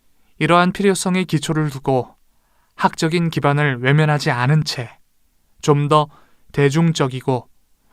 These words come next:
우리 삶의 체험 영역에까지 가 닿을 수 있는 차원의 성경 주석서를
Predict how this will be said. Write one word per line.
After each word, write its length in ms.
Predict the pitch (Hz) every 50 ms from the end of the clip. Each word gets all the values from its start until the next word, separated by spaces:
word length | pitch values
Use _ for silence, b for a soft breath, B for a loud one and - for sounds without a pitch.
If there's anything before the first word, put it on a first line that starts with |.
| _ -
우리 180 | 156 160 180
삶의 300 | 165 - 190 180 180 185
체험 400 | 185 - - 226 214 208 208 190
영역에까지 720 | 156 147 151 156 151 143 156 143 - 151 143 - 151 147 143
가 240 | - 135 131 135
닿을 340 | 139 135 131 131 131 135 143
수 180 | 139 - - 147
있는 360 | 135 131 127 131 139 139 139
차원의 460 | - - 160 147 143 139 143 139 131 b b b b b
성경 480 | - - 185 170 165 160 175 175 170 156
주석서를 640 | - 143 - 160 - - - 131 127 120 110 -